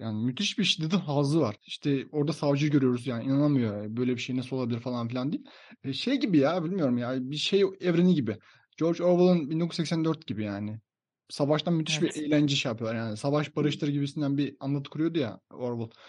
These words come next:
Speaker 1: Bu
Speaker 2: Hı
Speaker 1: da
Speaker 2: hı.
Speaker 1: bunun gibi, e, bir başka bir evrende gibiyiz ya. Yani biz şey diyoruz böyle, e, işte İstanbul'da şunu değişse, Ankara'da şu, şu mu değişse, işte İzmir'de şunlar falan varmış.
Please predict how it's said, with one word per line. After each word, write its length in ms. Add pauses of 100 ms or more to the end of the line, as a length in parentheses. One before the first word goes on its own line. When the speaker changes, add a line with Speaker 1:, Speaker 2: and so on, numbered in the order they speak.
(220)
Speaker 1:
Bu 80
Speaker 2:
Hı 40
Speaker 1:
da 60
Speaker 2:
hı. 60
Speaker 1:
bunun 200
gibi, 180
e, 440 (920)
bir 140
başka 280
bir 60
evrende 280
gibiyiz 320
ya. 220 (180)
Yani 240 (160)
biz 320
şey 280
diyoruz 260
böyle, 320 (560)
e, 60 (300)
işte 300
İstanbul'da 540
şunu 240
değişse, 480
Ankara'da 380
şu, 280
şu 120
mu 120
değişse, 560
işte 220
İzmir'de 360
şunlar 320
falan 220
varmış. 320